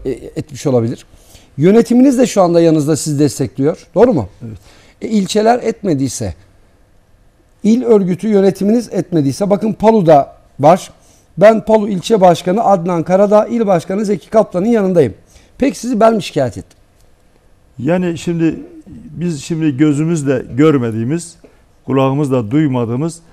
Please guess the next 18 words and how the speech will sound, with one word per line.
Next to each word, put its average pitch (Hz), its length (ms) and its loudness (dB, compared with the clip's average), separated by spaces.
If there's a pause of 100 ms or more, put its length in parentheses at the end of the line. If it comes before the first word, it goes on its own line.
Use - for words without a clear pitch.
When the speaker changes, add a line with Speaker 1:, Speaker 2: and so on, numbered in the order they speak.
(340)
Speaker 2:
e, - 180 -12
bir 160 240 -2 (300)
varsayımla, 139 840 0 (680)
e, - 40 -12 (240)
konuşuyoruz. 127 460 -6
Şimdi 143 240 -6
şu, - 140 -18 (400)
bir, 170 300 -4
e, 131 460 -4
bu 185 100 -4
konuda 143 520 -2
bir 160 240 0 (320)
memnuniyetin 147 1080 -2
olmadığını, 147 680 0 (500)
e, - 40 -8 (380)
genel 180 240 -4
merkeze 151 460 -4
aktarmışlardır. 147 840 -4